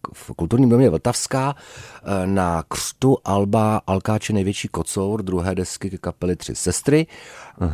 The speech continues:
Speaker 1: A napsal jsem, eh, plnícím perem na čtverečkovaný, eh, papír vytržený ze sešitu školního recenzi. A donesl s-, eh, pak jsem si koupil Rock and Pop, abych zjistil, kde sídlí a jaké je telefonní číslo do redakce.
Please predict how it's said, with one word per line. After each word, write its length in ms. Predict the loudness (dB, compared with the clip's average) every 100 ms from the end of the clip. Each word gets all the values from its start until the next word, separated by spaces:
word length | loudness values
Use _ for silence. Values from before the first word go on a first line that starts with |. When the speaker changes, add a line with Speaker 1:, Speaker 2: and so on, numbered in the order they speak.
| 0
Speaker 1:
A 400 | 0 0 -2 -4
napsal 480 | -4 -6 -6 -4 -4
jsem, 380 | -4 -2 -2 -2
eh, 40 | -2 0 0
plnícím 480 | -2 -2 0 0 -2
perem 300 | 0 -2 -2
na 100 | -2
čtverečkovaný, 1160 | -6 -8 -6 -6 -8 -10 -6 -4 -2 0 0 -2
eh, 160 | -4 -4
papír 560 | -6 -6 -2 0 2 0
vytržený 640 | -2 -6 -8 -6 -6 -6
ze 100 | -8
sešitu 580 | -8 -6 -6 -6 -4 -4
školního 640 | -4 0 0 2 0 0 -2 -10 -4
recenzi. 760 | -2 -2 -2 -2 -2 -2 -2 -6 _ _ -20 -20 -12 -12 -12 _
A 120 | -4 -2
donesl 380 | -2 -2 -4
s-, 120 | -6 -4 -2 0
eh, 40 |
pak 140 | -2
jsem 140 | -2 -4
si 100 | -2
koupil 300 | -2 0 0
Rock 180 | 0 -2
and 120 | 0
Pop, 200 | -2 0
abych 180 | -2 -2
zjistil, 380 | -6 -4 -2
kde 140 | 0 -2
sídlí 420 | -2 -4 -2 -2
a 40 |
jaké 180 | -2 -4
je 60 | -2
telefonní 320 | 0 0 0
číslo 260 | -2 -2 0
do 100 | 0
redakce. 520 | -2 -4 -4 -4 -4